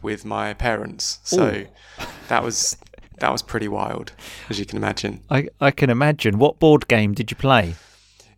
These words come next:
Speaker 1: Uh, it's a board game called Who Knows Where.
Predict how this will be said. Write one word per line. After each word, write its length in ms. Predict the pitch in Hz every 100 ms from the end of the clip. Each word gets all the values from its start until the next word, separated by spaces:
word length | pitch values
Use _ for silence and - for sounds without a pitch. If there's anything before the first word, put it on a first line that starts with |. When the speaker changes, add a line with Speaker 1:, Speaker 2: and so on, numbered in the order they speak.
| -
Speaker 1:
Uh, 240 | 143 151 175 185 _ _ _ _ _ _ _ _ _ _ -
it's 200 | 151 -
a 60 | 147
board 240 | 170 175
game 180 | 151 135
called 220 | 135 127
Who 220 | 147 151
Knows 280 | 139 127 110
Where. 420 | 120 101 104 123